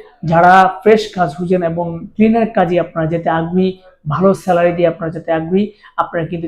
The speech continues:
চাইলে প্রো এফ এম কোম্পানি যেতে পারেন। সেখানে কিন্তু আট ঘন্টা ডিউটির পরে কিন্তু আপনি ওভারটাইম পাবেন, মাস্ট বি ওভারটাইম পাবেন। আপনি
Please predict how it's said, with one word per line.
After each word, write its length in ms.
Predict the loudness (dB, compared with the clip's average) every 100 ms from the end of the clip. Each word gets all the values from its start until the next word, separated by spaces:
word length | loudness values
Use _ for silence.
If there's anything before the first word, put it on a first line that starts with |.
| -8
চাইলে 200 | -6 -6 -6
প্রো 100 | -6
এফ 80 | -4
এম 80 | -6 -10
কোম্পানি 260 | -12 -10 -8 -8
যেতে 160 | -8 -10
পারেন। 180 | -14 -16 _ _ _ _ _ _ _ _ _ _
সেখানে 280 | 0 4 4 4
কিন্তু 200 | 2 0 -2 -6 -10 -4
আট 80 | -2 4
ঘন্টা 220 | 6 6 6
ডিউটির 260 | 4 2 4
পরে 120 | 4 4
কিন্তু 160 | 2 0
আপনি 140 | 0 0 0
ওভারটাইম 340 | 0 0 -2 -2
পাবেন, 180 | -4 -4 -4
মাস্ট 180 | -6 -2
বি 60 | -2
ওভারটাইম 320 | -2 -6 -8 -12 -12
পাবেন। 220 | -14 -18 _ _ _ _ _ _ _ _ _ _ _ _ _ _ _ _ _ _ _ -6
আপনি 180 | -2